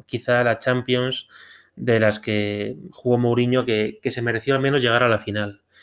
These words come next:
Eh, porque la final, a saber la que, lo que hubiera pasado, que era el Borussia de Klopp, prodigioso, que, que estuvo también tres, cuatro años, eh,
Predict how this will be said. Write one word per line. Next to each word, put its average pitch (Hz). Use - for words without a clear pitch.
Eh, 104
porque 110
la 107
final, 117
a 110
saber 117
la 117
que, 127
lo 131
que 123
hubiera 120
pasado, 120
que 120
era 113
el 113
Borussia 117
de 113
Klopp, 123
prodigioso, 123
que, 107
que 107
estuvo 117
también 117
tres, 110
cuatro 120
años, 123
eh, 107